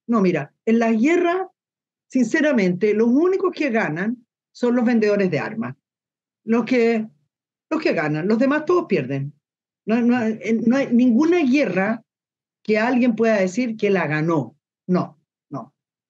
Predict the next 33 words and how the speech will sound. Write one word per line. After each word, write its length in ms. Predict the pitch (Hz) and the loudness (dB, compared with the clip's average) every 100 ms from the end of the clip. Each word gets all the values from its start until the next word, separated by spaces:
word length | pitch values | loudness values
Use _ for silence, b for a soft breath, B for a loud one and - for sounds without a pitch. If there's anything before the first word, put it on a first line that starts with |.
| _ | _
Todos, 460 | 240 226 202 165 151 | 0 2 2 -2 -6
todas 420 | - 196 185 175 160 | -2 2 2 -2 -6
las 280 | 151 147 | -10 -6
vidas 400 | 143 185 180 180 | 0 0 0 -4
perdidas 580 | 156 143 143 170 165 151 | -6 -6 -4 -2 -2 -6
en 120 | 139 | -10
las 140 | 139 143 | -10 -6
guerras 480 | 160 185 180 214 - _ _ _ _ _ _ _ _ _ _ _ _ _ | -2 0 0 -2 -6 _ _ _ _ _ _ _ _ _ _ _ _ _
hacen 240 | 220 226 208 | -2 0 0
que 120 | 190 | 0
todos 520 | 185 214 202 170 160 | 0 0 2 0 -2
seamos 400 | - 160 156 156 | -4 -2 -4 -4
perdedores 800 | - 147 143 135 180 196 147 135 | -4 -2 -2 0 0 0 -2 -6
en 140 | 123 113 | -8 -10
las 120 | - | -12
guerras. 500 | 110 104 110 113 - _ _ _ | -12 -10 -10 -14 -18 _ _ _
Ya 140 | 262 | -2
te 140 | 254 294 | 2 2
digo, 200 | 269 185 | 2 2
los 140 | 180 | 0
vendedores 560 | 180 185 185 196 214 214 | 0 0 2 2 0 2
de 100 | 202 | 0
armas, 400 | 233 262 302 302 | 0 0 -2 -2
sí, 180 | 302 381 | -2 0
eso 220 | 285 180 | 0 -2
están, 440 | 165 170 147 - _ | -2 -2 -4 -6 _
uh, 200 | 277 440 - | -2 -2 -4
están 220 | - 139 | -10 -8
encantados 540 | 131 135 135 175 196 233 | -6 -6 -6 -2 -2 -2
de 100 | 269 | -4
la 120 | 170 | -6
vida. 260 | 95 - _ _ _ _ _ _ _ | -8 -14 _ _ _ _ _ _ _
Ellos 480 | 226 269 302 320 | 0 2 0 -4